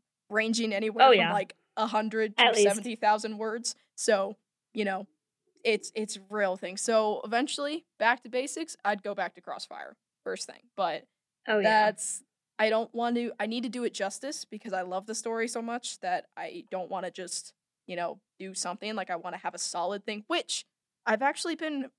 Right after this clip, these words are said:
Speaker 1: toying around with an idea that I really, really like. So you know a little bit about it. Um,
Speaker 2: Yes,
Speaker 1: the
Speaker 2: yes, I
Speaker 1: couple,
Speaker 2: do.
Speaker 1: yeah, uh-huh. That's the one I'm
Speaker 2: I
Speaker 1: enjoying
Speaker 2: can
Speaker 1: so far.
Speaker 2: confirm.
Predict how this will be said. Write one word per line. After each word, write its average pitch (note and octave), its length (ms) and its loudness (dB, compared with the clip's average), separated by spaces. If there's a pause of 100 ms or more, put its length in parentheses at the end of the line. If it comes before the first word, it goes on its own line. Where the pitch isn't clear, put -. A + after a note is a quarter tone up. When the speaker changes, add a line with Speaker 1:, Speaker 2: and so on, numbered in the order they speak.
(280)
Speaker 1:
toying C#4+ 280 2
around C4+ 320 2
with B3 140 -6
an A#3+ 80 -4
idea B3 460 -2 (380)
that A#3 100 0
I A#3+ 80 4
really, A#3 520 -4
really D#4 280 -8
like. E4+ 400 -2 (240)
So G#3+ 320 2
you D4+ 160 -2
know C#4 180 6
a - 20 2
little F3+ 220 -6
bit - 140 -10
about A#2 240 -4
it. C3 140 -6 (220)
Um, F#3+ 360 0 (840)
Speaker 2:
Yes, C4 420 -6
Speaker 1:
the A#3+ 60 4
Speaker 2:
yes, - 80 0
I - 20 -6
Speaker 1:
couple, G#3+ 240 4
Speaker 2:
do. F#3+ 160 -12 (120)
Speaker 1:
yeah, G#3+ 240 0 (120)
uh-huh. C#4+ 240 4 (140)
That's C4 200 4
the D#4+ 60 -4
one C#4+ 140 6
I'm A#3 120 4
Speaker 2:
I - 20 2
Speaker 1:
enjoying A3 280 8
Speaker 2:
can A3 140 0
Speaker 1:
so G3+ 160 0
far. G3 300 0
Speaker 2:
confirm. F#3+ 220 -6